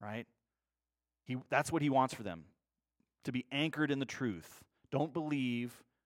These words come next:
those who want to deceive you. So from verse twenty-six in our passage, what is the timing of the deceivers?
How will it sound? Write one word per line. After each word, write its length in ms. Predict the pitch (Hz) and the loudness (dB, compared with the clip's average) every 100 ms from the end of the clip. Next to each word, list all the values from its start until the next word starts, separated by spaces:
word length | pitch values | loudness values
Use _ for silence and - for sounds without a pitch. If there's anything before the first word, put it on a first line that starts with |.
| _ _ | _ _
those 360 | 127 123 117 113 | 2 2 2 -2
who 100 | 120 | -2
want 200 | 107 104 | -2 -4
to 40 | |
deceive 540 | 104 101 - 123 117 98 | -8 -10 -4 -2 -2 -4
you. 280 | 78 73 - _ _ _ _ _ _ _ _ _ _ _ - | -10 -14 -20 _ _ _ _ _ _ _ _ _ _ _ -8
So 60 | 131 | 0
from 180 | 147 131 | 2 6
verse 220 | 151 - | 6 6
twenty-six 560 | - 151 131 170 170 156 | 0 0 2 0 0 2
in 100 | 135 | 4
our 100 | 127 | 4
passage, 580 | 127 151 151 131 - - _ _ _ - | 4 2 0 -8 -12 -18 _ _ _ 4
what 100 | 180 | 6
is 120 | 214 | 8
the 100 | 180 | 4
timing 500 | - 180 180 185 170 | 2 2 4 4 4
of 80 | 151 | 4
the 80 | 143 | 4
deceivers? 720 | 135 - 135 113 - - | 2 4 2 0 -6 -12